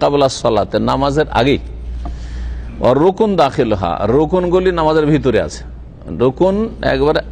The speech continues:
তকবীরে তাহরিম আল্লাহু আকবার থেকে শুরু করে সালাম পর্যন্ত, নামাজের বাইরেও নেই, আর নামাজের, নামাজের শেষেও, শেষেও বাইরেও নেই, আর নামাজের আগেও বাইরে নেই, নামাজের ভিতরে আছে রুকুনগুলি।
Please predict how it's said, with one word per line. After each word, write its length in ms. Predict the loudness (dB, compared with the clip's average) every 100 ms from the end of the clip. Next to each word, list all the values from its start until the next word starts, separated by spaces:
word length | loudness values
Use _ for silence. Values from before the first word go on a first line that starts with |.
| -4
তকবীরে 380 | 0 2 2 2
তাহরিম 320 | 2 0 0
আল্লাহু 460 | 2 2 4 4 2
আকবার 180 | 2 0
থেকে 180 | 0 -2
শুরু 240 | 0 0
করে 180 | 0 0
সালাম 320 | 0 0 0
পর্যন্ত, 460 | -2 -4 -4 -6 -6 -8 -10 -10 -4
নামাজের 380 | -2 0 2 2
বাইরেও 460 | 4 4 4 4 4
নেই, 240 | 2 -2 -6 -16 -18 -18 -18 -18 -16 -14 -12 -2
আর 260 | 2 2 2
নামাজের, 520 | 2 2 2 2 0 -2 -10 -10 -4
নামাজের 360 | 0 2 2 2
শেষেও, 580 | 2 2 4 4 4
শেষেও 380 | 4 0 2 2
বাইরেও 320 | 4 4 2
নেই, 140 | 0 0
আর 120 | 0
নামাজের 360 | 0 0 0 2
আগেও 280 | 2 4 4
বাইরে 280 | 4 0 -4
নেই, 160 | -8 -10 -10 -8 -8 -2
নামাজের 300 | 2 2 2
ভিতরে 400 | 2 2 2 2
আছে 380 | 2 0 -4 -6 -10 -12 -4
রুকুনগুলি। 480 | -2 0 -2 -2